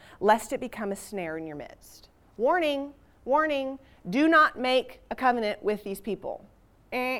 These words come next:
eh, eh, eh. They've been warned, right? Very di-, distinctly, very clearly. Then in Deuteronomy twenty, verse fifteen to eighteen, this is very explicit. "Thus,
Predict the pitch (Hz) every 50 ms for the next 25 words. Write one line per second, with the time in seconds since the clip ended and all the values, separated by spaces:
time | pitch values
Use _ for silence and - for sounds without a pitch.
0 | - - - 269 269 262 254 254 - - - 277 277 269 262 254 247 - - -
1 | 254 262 254 254 226 - 220 226 220 233 240 247 254 254 247 214 175 175 170 185
2 | - - 208 220 214 226 262 277 - - 190 226 226 226 240 254 269 285 269 -
3 | - 190 190 196 202 - 214 233 233 233 - 254 240 214 233 233 226 226 190 202
4 | 220 226 233 226 233 - 240 214 196 180 151 143 - - - - - - - -
5 | - - 277 277 269 262 247 302 269 285 285 269 277 262 254 226 - - - 370
6 | 349 262 233 226 247 277 233 240 240 240 - - 240 - - - 262 247 240 202
7 | 226 254 269 220 - 254 233 226 226 254 254 - - - - - 214 - 247 214
8 | 208 233 240 247 254 247 - - 277 247 - 180 147 - - 180 214 285 302 -
9 | 156 - - - -